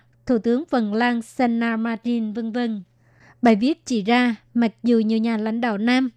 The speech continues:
đã làm tốt trong trận đại dịch lần này, nhưng rất ít có nhà lãnh đạo nữ làm không tốt. Bài viết còn cho biết, Tổng thống Thái Anh Văn có phản ứng rất nhanh. Đầu tháng một đã khởi động Trung tâm Chỉ đạo Phòng chống dịch bệnh Trung ương và thực hiện các lệnh cấm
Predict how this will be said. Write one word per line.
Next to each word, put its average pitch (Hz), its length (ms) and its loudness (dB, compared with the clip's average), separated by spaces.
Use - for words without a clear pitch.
đã 233 100 4
làm 226 240 0
tốt 262 440 -2
trong 233 240 2
trận 208 240 -6
đại 220 120 -4
dịch 208 220 -8
lần 220 280 -4
này, 233 240 -2
nhưng 233 280 2
rất 311 180 -6
ít 339 140 -6
có 233 240 2
nhà 240 300 -4
lãnh 214 220 -4
đạo 214 120 -4
nữ 208 420 -4
làm 220 260 0
không 214 240 -4
tốt. 262 380 0
Bài 226 180 4
viết 247 320 -2
còn 214 220 0
cho 226 160 -2
biết, 247 320 -2
Tổng 220 180 2
thống 247 220 0
Thái 320 200 -2
Anh 247 160 -2
Văn 226 280 -2
có 277 140 -4
phản 233 220 -2
ứng 220 200 -2
rất 320 240 -6
nhanh. 254 280 2
Đầu 226 200 4
tháng 277 300 -4
một 240 300 -4
đã 226 160 -2
khởi 214 200 -2
động 220 360 -2
Trung 233 160 -2
tâm 220 220 -2
Chỉ 233 140 -6
đạo 220 260 -4
Phòng 208 200 -4
chống 240 300 -4
dịch 240 140 -8
bệnh 202 220 0
Trung 226 200 -2
ương 254 240 2
và 226 160 4
thực - 280 -4
hiện 214 240 0
các 277 300 -4
lệnh 214 200 0
cấm 233 260 -4